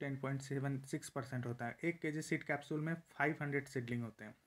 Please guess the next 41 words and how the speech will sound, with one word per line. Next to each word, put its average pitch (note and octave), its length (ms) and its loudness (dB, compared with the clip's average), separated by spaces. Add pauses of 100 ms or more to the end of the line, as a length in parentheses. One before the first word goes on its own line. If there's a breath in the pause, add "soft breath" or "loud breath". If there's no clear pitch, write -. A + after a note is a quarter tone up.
(720 loud breath)
नेक्स्ट E3 240 2
वीडियो E3+ 220 6
में E3+ 120 6
हम E3 120 6
लोग D#3+ 220 4
लार्ज C#3+ 300 8
कार्डामम D3 420 2
देखेंगे, D3 380 0 (760 soft breath)
ठीक C#3+ 240 -8
है, C#3+ 120 -10 (560 loud breath)
और C3+ 400 0 (120)
thank C3 180 -2
you E3+ 180 0
for C3+ 120 0
watching। C3+ 280 2 (600 loud breath)
अच्छा, E3 180 2
एक D#3+ 540 4
चीज़ E3 200 4
और D3+ 140 8
बताना C#3 400 6
था E3+ 260 2 (300)
कि F#3 140 4
कुछ F3+ 260 0
बच्चे F3+ 520 6
डिमांड D3+ 420 6
कर E3 160 4
रहे D#3+ 100 8
हैं D#3+ 80 2
कि E3+ 120 0
हमें D#3 220 4
पीडीएफ़ C#3+ 320 8
चाहिए, C3 280 6
तो F3+ 520 6 (240)
मैं E3+ 140 8
ऐसा E3+ 220 8
करता E3+ 320 4
हूँ D3 140 4
कि - 140 -4
मैं E3 180 6
Telegram E3 440 8
चैनल D#3+ 400 6